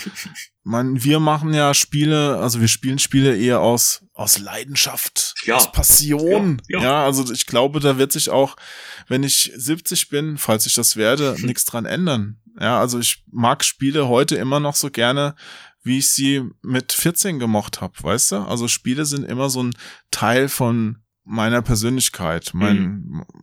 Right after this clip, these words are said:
Speaker 2: meinem Privatleben, mein, auch mein Berufsleben geworden. Ja,
Speaker 1: Ja, da, da gebe ich dir recht. Da, bei mir ist es genauso. Ich hab mir,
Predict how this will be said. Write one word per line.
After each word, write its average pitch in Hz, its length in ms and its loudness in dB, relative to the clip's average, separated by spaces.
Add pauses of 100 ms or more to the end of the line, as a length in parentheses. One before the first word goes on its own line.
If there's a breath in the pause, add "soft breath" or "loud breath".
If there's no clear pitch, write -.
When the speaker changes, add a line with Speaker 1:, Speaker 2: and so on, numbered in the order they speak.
(240)
Speaker 2:
meinem 107 200 -2
Privatleben, 101 760 0
mein, 98 440 0
auch 104 160 -4
mein 107 160 2
Berufsleben 95 600 -2
geworden. 90 640 -6
Ja, 101 340 -12
Speaker 1:
Ja, - 200 -10
da, - 320 -10
da - 100 -6
gebe 127 220 -2
ich - 60 -6
dir 123 140 0
recht. 135 200 0
Da, 92 200 2
bei 110 120 0
mir 120 160 2
ist 127 100 0
es - 140 0
genauso. 117 480 2
Ich - 260 -2
hab 110 140 0
mir, 107 320 0